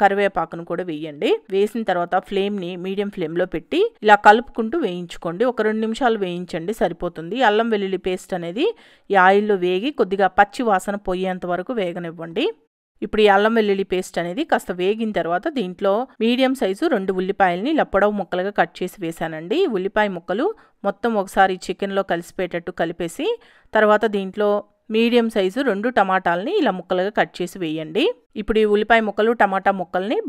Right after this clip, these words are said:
బాగా వేయించుకోవాలి, బా-, అంటే బాగా మెత్తబడేంత వరకు వేగాలి. ఫ్లేమ్‌ని మీడియం ఫ్లేమ్‌లోనే పెట్టేసి మధ్య మధ్యలో ఇలా కలుపుతూ వేయించండి. ఇవి వేగుతూ ఉంటాయి. ఈలోపు మనం మసాలా పొడి తయారు చేసుకుందాం. ఇప్పుడు వేరొక స్టవ్ పైన ఇలా ప్యాన్ పెట్టుకొని దీంట్లో ఒక టేబుల్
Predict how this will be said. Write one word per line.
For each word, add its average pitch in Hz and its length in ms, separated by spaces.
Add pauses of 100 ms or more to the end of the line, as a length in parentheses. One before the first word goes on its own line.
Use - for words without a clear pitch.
బాగా 190 340
వేయించుకోవాలి, 180 720
బా-, 208 120
అంటే 190 160 (100)
బాగా 185 300
మెత్తబడేంత 180 540
వరకు 175 280
వేగాలి. 175 440 (480)
ఫ్లేమ్‌ని 240 400 (100)
మీడియం 214 300
ఫ్లేమ్‌లోనే 190 480
పెట్టేసి 220 420 (420)
మధ్య 208 240
మధ్యలో 233 360
ఇలా 196 200
కలుపుతూ 214 340 (120)
వేయించండి. 180 580 (520)
ఇవి 233 160
వేగుతూ 226 340 (100)
ఉంటాయి. 208 300 (200)
ఈలోపు 214 320
మనం 196 180 (120)
మసాలా 196 340
పొడి 175 180
తయారు 170 300
చేసుకుందాం. 170 440 (300)
ఇప్పుడు 214 240
వేరొక 214 340
స్టవ్ 202 280
పైన 190 200 (460)
ఇలా 185 120 (100)
ప్యాన్ 196 280
పెట్టుకొని 202 340 (100)
దీంట్లో 196 280 (140)
ఒక - 120 (100)
టేబుల్ 202 260